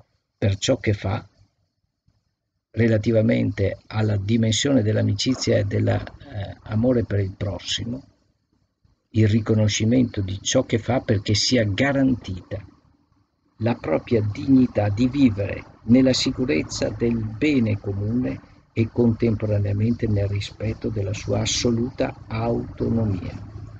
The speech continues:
Piccoli argomenti, ovviamente, detti in maniera confusa, di una mattina d'estate, ma che dovrebbero, a mio parere,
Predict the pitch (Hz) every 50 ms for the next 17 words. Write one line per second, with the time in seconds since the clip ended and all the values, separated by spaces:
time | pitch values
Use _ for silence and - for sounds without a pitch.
0 | - - - - - 220 214 - - - 175 156 151 147 135 127 120 123 127 117
1 | 113 107 107 104 101 104 104 - 107 104 101 98 98 - - 95 95 104 113 117
2 | 120 117 110 107 - - 101 98 92 92 90 90 - - - - - - - _
3 | - 104 107 107 101 - - 101 95 101 98 98 98 104 107 104 104 95 - -
4 | 104 98 98 98 - - - 131 127 113 98 90 90 92 - - - - _ _
5 | _ _ _ _ _ _ _ - 95 104 110 110 110 107 107 104 104 - - 135
6 | 127 110 98 - 101 101 - - - - 123 120 131 151 240 - - 135 127 113
7 | 107 110 - - 131 131 120 120 131 131 - 139 151 151 131 123 127 120 120 113
8 | 113 120 123 110 - 117 117 107 104 101 98 95 90 95 92 92